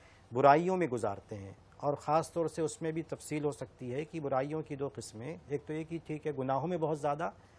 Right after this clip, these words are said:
बहुत वाज़े गुनाहों में, और दूसरे वो लोग हैं जो गुनाहों में बहुत ज़्यादा वाज़े गुनाह तो नहीं, बहुत बड़े गुनाह हम नहीं कहेंगे, लेकिन फिर भी अपना वक्त वो ज़ाय करते हैं। जैसे बहुत सारे लोग जो है अपने वक्त को सीरियल्स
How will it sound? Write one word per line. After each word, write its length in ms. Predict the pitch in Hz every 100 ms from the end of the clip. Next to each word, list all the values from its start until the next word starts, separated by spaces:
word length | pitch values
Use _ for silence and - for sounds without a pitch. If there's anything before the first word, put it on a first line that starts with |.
| - - - -
बहुत 220 | 123 165
वाज़े 320 | 143 135 135 196
गुनाहों 380 | 196 190 170
में, 220 | 185 240 254
और 160 | 147 165
दूसरे 300 | 160 165 214
वो 120 | 202
लोग 180 | 202 214
हैं 80 | 233
जो 80 | 214
गुनाहों 400 | 135 139 147 160
में 140 | 226 160
बहुत 240 | - 208
ज़्यादा 340 | 170 175 180 190
वाज़े 360 | 143 139 147
गुनाह 240 | 170 165 165
तो 120 | 165
नहीं, 160 | 175 180
बहुत 220 | 147 117
बड़े 180 | 127 170
गुनाह 240 | 180 180 151
हम 80 | 170
नहीं 160 | 175
कहेंगे, 300 | 160 160 170
लेकिन 240 | 151 151 151
फिर 180 | 147 139
भी 160 | 170
अपना 360 | 156 - 165 170 - - - -
वक्त 300 | 139 180 -
वो 120 | 196
ज़ाय 340 | 151 120 131 151
करते 360 | 131 107 - 110
हैं। 140 | 113
जैसे 220 | 139 165
बहुत 220 | 147 147 151
सारे 240 | 143 143
लोग 240 | 139 147
जो 120 | 135 131
है 260 | 143 147 - - - - 127
अपने 260 | - 147
वक्त 260 | 147 147 -
को 80 | 151
सीरियल्स 580 | - 135 143 147 -